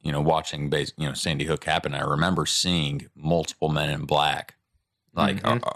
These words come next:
Speaker 1: a-, around. They had some sort of video of it or something like that.
Speaker 2: They changed
Speaker 1: Uh,
Speaker 2: what kind of weapons were found in the trunk, and then there was the helicopter footage of police chasing that guy into the woods, and then later they said that never happened.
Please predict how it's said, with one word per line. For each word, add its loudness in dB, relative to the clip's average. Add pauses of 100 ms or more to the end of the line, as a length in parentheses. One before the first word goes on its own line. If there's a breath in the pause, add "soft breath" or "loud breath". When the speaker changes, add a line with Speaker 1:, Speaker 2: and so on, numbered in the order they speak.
(100)
Speaker 1:
a-, 4
around. 2
They 2
had 0
some 2
sort 0
of -8
video 0
of -2
it -12
or -10
something -6
like -12
that. -6 (460)
Speaker 2:
They 2
changed 4
Speaker 1:
Uh, 2
Speaker 2:
what 6
kind 4
of 0
weapons 2
were 4
found 4
in 2
the 2
trunk, 2
and 0
then 4
there 6
was 2
the -2
helicopter 2
footage 4
of -2
police 2
chasing 2
that 2
guy 4
into 2
the -2
woods, 4
and 0
then 2
later 2
they 4
said 2
that 2
never 2
happened. 0